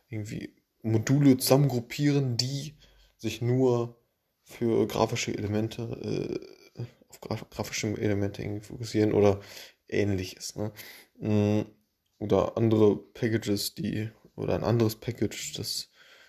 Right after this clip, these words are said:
da sind nur Module drin, die X, Y, Z, äh, machen. Ne? Also,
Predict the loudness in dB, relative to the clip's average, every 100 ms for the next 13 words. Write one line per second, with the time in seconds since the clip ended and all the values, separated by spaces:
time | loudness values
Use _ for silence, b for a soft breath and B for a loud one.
0 | b 6 6 6 4 6 6 4 2 2
1 | 2 0 0 0 -4 -6 -8 -4 -6 -8
2 | _ _ _ _ _ _ _ -20 -6 -6
3 | -2 -4 -4 -2 -2 0 0 0 -6 -8
4 | -8 -6 -8 -14 _ -10 -10 -10 -14 b
5 | b b b _ -6 -4 -2 -2 -4